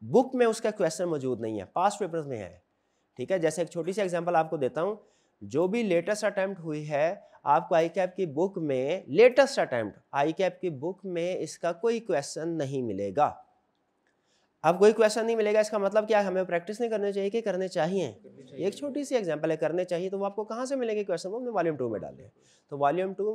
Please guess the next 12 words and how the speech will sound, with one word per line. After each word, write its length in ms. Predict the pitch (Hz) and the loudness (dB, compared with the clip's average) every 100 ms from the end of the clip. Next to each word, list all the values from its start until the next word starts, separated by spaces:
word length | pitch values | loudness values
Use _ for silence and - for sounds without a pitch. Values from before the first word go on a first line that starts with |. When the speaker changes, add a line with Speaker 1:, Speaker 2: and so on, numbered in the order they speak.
| 220 | -4
Speaker 1:
में 200 | 196 175 | -6 -4
भी 220 | 190 226 | -4 -2
आपको 560 | 208 147 151 156 - 175 | -2 2 2 0 -6 -6
उसको 340 | 160 - 170 | -6 -10 -10
प्रैक्टिस 480 | 170 131 127 151 147 | -6 -6 -6 -8 -8
करना 360 | 135 117 120 117 | -10 -8 -6 -4
है। 240 | 131 127 | -2 -2
अगर 280 | - 127 147 | -2 0 2
आप 120 | 143 | 2
वॉल्यूम 340 | 131 143 160 | 2 2 0
टू, 400 | 156 160 170 170 - _ _ - | -2 -2 -2 -2 -8 _ _ 0
अ, 240 | 127 139 | 4 6